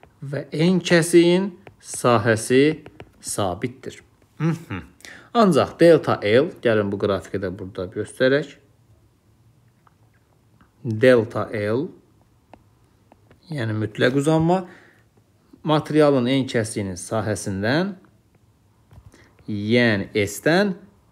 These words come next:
qrafikə bax, düstura baxın, tərs asılıdır. Yəni, bu dəfə də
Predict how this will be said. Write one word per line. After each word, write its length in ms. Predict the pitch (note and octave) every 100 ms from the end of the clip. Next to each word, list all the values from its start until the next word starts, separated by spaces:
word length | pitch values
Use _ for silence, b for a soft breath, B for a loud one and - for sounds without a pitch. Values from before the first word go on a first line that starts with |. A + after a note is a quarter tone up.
| _
qrafikə 460 | - B2+ C#3 C#3+ D#3
bax, 180 | D3 C#3+
düstura 300 | - D3+ E3
baxın, 300 | D#3 F#3 G#3+ - _ _ _ -
tərs 640 | C3 B2 A2+ F#2+ E2+ -
asılıdır. 600 | - E2+ - - D#2 - - - _ b b b b b _
Yəni, 720 | - G2 F#2+ F#2+ A#2 F3 A#3+ A#3+ B B -
bu 100 | G#2+
dəfə 300 | G2 - F#2+
də 200 | G2 A#2